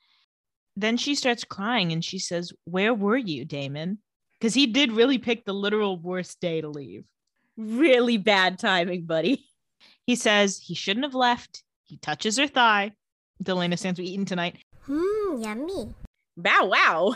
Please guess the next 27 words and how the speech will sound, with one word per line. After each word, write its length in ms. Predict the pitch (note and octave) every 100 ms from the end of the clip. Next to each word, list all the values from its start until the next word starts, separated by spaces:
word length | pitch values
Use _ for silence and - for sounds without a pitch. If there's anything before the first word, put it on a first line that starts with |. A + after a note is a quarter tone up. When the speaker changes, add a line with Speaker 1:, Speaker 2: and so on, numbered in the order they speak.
| -
Speaker 2:
<laughs> 260 | C#4+ D4 D4+ _ _ -
Speaker 1:
He 320 | - G#3 G#3 - -
says, 340 | - G#3 F#3+ -
"I 140 | F#3 F#3+
promise 520 | - F#3 F3 E3 -
I'm 300 | F3+ F3 E3+
never 300 | E3 D#3+ F3+
gonna 260 | F3 F3+ E3+
leave 240 | D#3 D3+
you 160 | D#3 D3+
again." 440 | D3 C#3 A#1+ - - _ _ -
And 140 | F3+ -
she 120 | F#3
smiles. 720 | - E3+ D#3+ D#3 D3+ - - -
And 80 |
we're 80 | G3+
having 260 | G#3+ D4+ B3+
a 60 |
lovely 460 | F3+ F#3 F3+ A#3+ D4+
little 220 | A#3+ A3
Delana 460 | G3 F3 F3 G#3+ B3
moment. 400 | D3 - - - _ _ _ _ -
Speaker 2:
And 140 | F#3
then 160 | F#3 C#4
who 140 | - F5+ -
comes 420 | B4+ B4 A4+ D#4+
in? 460 | F#4+ C4+ B3+ B3